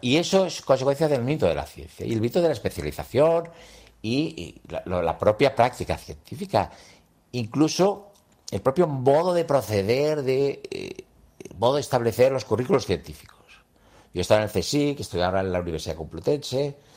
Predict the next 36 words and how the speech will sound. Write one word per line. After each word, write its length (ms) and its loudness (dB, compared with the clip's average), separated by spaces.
entonces 480 -4
quieren 320 0
expertos. 720 -4
Y 100 -4
entonces 340 0
tú 120 0
tienes 280 -2
que 640 -4
publicar. 560 2
Yo, 140 -2
cuando 220 -4
estaba 360 2
en 160 -2
un, 140 -4
en 160 -10
un 160 -12
instituto 480 -6
de 60 0
historia 240 2
de 60 2
la 40 -2
ciencia, 640 0
en 80 -4
el 80 0
csic, 560 0
pues 160 -2
había 200 4
que 80 -4
publicar 380 2
en 100 -4
revistas 480 2
de 60 0
historia 340 2
de 60 2
la 120 -4
ciencia. 460 -18